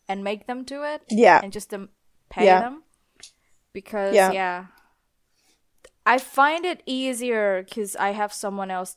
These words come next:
Speaker 1: to remind me of these tasks.
Speaker 2: Right.
Speaker 1: And, you know, like, it, it helps that he does it with me as well. So
Speaker 2: Yeah, that's
Speaker 1: yeah.
Speaker 2: nice.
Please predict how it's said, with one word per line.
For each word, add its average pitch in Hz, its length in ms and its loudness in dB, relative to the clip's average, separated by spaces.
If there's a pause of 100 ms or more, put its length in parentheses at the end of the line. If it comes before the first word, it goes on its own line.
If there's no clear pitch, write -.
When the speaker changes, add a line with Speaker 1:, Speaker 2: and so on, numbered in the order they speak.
Speaker 1:
to 196 100 -10
remind 185 440 -8
me 226 100 -12
of 175 160 -12
these 175 260 -16
tasks. - 800 -12 (1000)
Speaker 2:
Right. 202 320 4
Speaker 1:
And, 180 420 -8
you 190 140 -18
know, 170 380 -14
like, - 240 -10 (300)
it, 196 140 -12 (140)
it 208 140 -10
helps 196 380 -6
that 190 160 -8
he 202 180 -14
does 180 320 -6
it 185 160 -6
with 185 200 -12
me 170 200 -18
as - 120 -20
well. - 460 -12 (640)
So 165 480 -12
Speaker 2:
Yeah, 190 360 0 (180)
that's - 320 -2
Speaker 1:
yeah. 185 80 -8
Speaker 2:
nice. - 640 -12